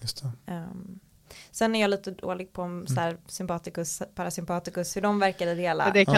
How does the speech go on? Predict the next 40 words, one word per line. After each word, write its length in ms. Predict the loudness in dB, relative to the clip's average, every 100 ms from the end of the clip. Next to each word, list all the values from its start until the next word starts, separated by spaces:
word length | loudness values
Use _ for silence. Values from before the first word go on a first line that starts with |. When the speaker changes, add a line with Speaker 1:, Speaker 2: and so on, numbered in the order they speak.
| 8
Speaker 3:
inte 180 | 6 8
jag 100 | 8
heller. 200 | 8 6
Speaker 2:
Eh, 60 | 4
Speaker 3:
Det 60 |
Speaker 2:
nej. 200 | 4 6
Speaker 3:
kan 160 | 8 6
inte 100 | 8
jag 40 | 8
heller. 160 | 8
Speaker 2:
<laughs> 120 | 4
Det 60 | -2
kanske 240 | 0 0 2
du 40 |
kan 180 | 0 2
bättre 320 | 2 2 2
till 120 | 2 2
och 40 | 0
med. 80 | 0 -4 2
Speaker 1:
Ja, 360 | 10 12 12 10
men 60 |
Speaker 2:
Som 60 | 10
har 80 | 8
Speaker 1:
kan 80 | 8
Speaker 2:
läst 100 | 4
på 180 | 4 6
säkert 280 | 4 2 -2
just 160 | -4
det 100 | -4
som 140 | -2 0
du 80 |
har 320 | 0 0 -2 -8 -18 _ 6
Speaker 1:
Ja, 120 | 10
Speaker 2:
haft 100 | 12
Speaker 1:
men 100 | 10
Speaker 2:
det, 60 | 8
liksom, 200 | 6 4
Speaker 1:
exakt. 160 | 4
Speaker 2:
tänker 60 | 4
jag. 160 | 2